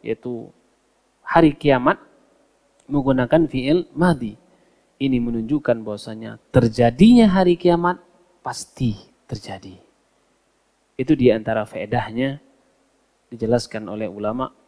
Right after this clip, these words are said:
ulama tafsir, di antara Manahijul Mufassirin, ya, metode menafsirkan ayat suci Al-Quran.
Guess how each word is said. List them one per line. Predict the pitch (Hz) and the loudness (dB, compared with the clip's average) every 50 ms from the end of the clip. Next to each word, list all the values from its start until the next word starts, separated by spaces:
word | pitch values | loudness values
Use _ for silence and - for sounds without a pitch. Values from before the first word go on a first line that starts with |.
| _ - | _ -8
ulama | 113 110 107 107 90 - | -8 -8 -6 -8 -10 -12
tafsir, | - 101 101 - - 143 151 170 170 - _ _ _ _ _ _ _ _ | -14 -16 -14 0 4 4 4 4 2 -2 _ _ _ _ _ _ _ _
di | 113 110 101 | -8 -8 -8
antara | 104 104 101 - 104 104 110 123 131 135 135 - - _ | -10 -12 -14 -12 -4 2 4 6 6 6 4 0 -6 _
Manahijul | - 107 107 110 123 127 120 117 110 107 110 104 104 | -16 -14 -8 -6 -6 -6 -6 -6 -8 -8 -8 -10 -10
Mufassirin, | 104 101 - - - - - - 110 110 101 98 - _ _ _ _ _ _ _ _ _ | -12 -20 -20 -20 -20 -14 -10 -8 -6 -6 -6 -6 -10 _ _ _ _ _ _ _ _ _
ya, | - 113 117 117 127 135 _ _ | -10 -8 -8 -8 -8 -12 _ _
metode | - 110 107 - - 107 104 117 131 143 151 160 160 _ _ _ _ _ _ _ _ _ _ _ _ _ _ _ _ _ _ _ | -18 -18 -14 -12 -10 -4 2 4 6 6 6 4 0 _ _ _ _ _ _ _ _ _ _ _ _ _ _ _ _ _ _ _
menafsirkan | 120 113 110 107 104 - - 135 127 - - 131 135 139 139 143 - _ _ _ _ _ _ _ | -18 -14 -14 -14 -10 -4 -2 -2 -2 0 -2 -2 -2 -4 -6 -12 -20 _ _ _ _ _ _ _
ayat | - 127 127 127 - | -6 -4 -4 -4 -6
suci | - - 117 104 - - 98 | -8 -18 -20 -14 -8 -6 -6
Al-Quran. | 98 98 - - 101 92 90 90 - | -6 -6 -8 -8 -6 -6 -6 -8 -10